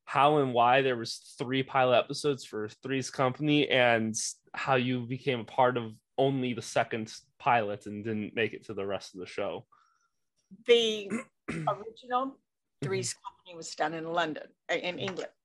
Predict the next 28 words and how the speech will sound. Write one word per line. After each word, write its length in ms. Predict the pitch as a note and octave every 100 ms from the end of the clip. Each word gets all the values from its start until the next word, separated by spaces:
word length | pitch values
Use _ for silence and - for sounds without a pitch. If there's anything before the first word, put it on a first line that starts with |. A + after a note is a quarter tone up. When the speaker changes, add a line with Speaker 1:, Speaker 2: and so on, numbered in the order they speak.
| _ -
Speaker 2:
It 60 |
was 160 | D#3 D#3+
an 100 | E3
English 640 | G3 G#3 G3+ G3+ - - _ _ _ -
sitcom. 720 | - - - - - - - _ - - -
And 140 | E3
that 200 | G3 G#3
was 180 | F3+ -
when 160 | F#3+
all 140 | F3 E3+
those 220 | E3+ E3
British 640 | E3+ F#3 F3+ F3 - - -
sitcoms 720 | - F#3 - D#3 D3 - -
were 140 | -
really, 480 | E3 E3 F3 G#3 F3+
really 240 | D3+ B2 C#3+
popular. 600 | D3+ C#3 - - - - - - - -
And 380 | F#3+ F#3+ F3 F3
it 120 | G3+
was 160 | F#3+ F3+
very 320 | F3 F#3+ F3+ F3+ _ _ F3+
popular 460 | - F#3 F3 E3+ D3
in 80 | -
England. 500 | D#3+ E3 - - - -
So, 880 | - - - F3+ F3 F3 E3+ F3 -
uh, 500 | - E3 D#3 D#3 D3 C3+ - - - - _ _ _ _ _ _
Fred 260 | - F#3+ F#3
Silverman, 920 | - A3 G#3 G3 F#3+ F#3 F3 F3 F3